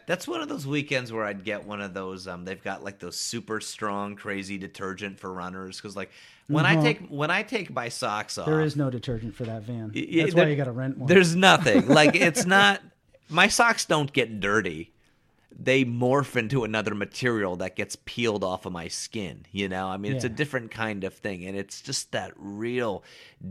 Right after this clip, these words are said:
Speaker 1: deep down, pure, nasty, ammonia-esque sweat,
Speaker 2: Yeah.
Speaker 1: blah,
Speaker 2: Yeah.
Speaker 1: you know? And to do that with twelve people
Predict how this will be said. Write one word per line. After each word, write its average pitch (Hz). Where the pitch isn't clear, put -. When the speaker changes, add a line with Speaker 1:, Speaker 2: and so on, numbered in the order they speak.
Speaker 1:
deep 127
down, 107
pure, 110
nasty, 98
ammonia-esque 101
sweat, 104
Speaker 2:
Yeah. 135
Speaker 1:
blah, 101
Speaker 2:
Yeah. 139
Speaker 1:
you 104
know? 104
And 113
to 127
do 151
that 165
with 113
twelve 123
people 127